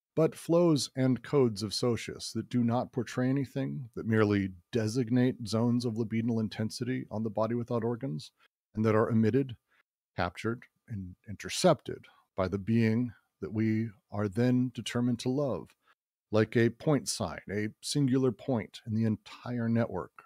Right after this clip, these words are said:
of the intensive body that responds to history, that vibrates with it. Never was Freud more adventurous than in Gradiva.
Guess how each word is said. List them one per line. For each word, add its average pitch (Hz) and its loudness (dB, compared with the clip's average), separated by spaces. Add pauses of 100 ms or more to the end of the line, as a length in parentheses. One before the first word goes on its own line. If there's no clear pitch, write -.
(140)
of 104 -6
the 110 2
intensive 104 -2
body 98 0 (400)
that - -12
responds 135 -2
to 104 -4
history, - -10 (180)
that 95 -4
vibrates 95 -4
with 98 -8
it. 76 -12 (1200)
Never 139 4
was 131 2
Freud 120 0 (580)
more 120 4
adventurous 123 0
than 110 2
in 113 4
Gradiva. 107 -2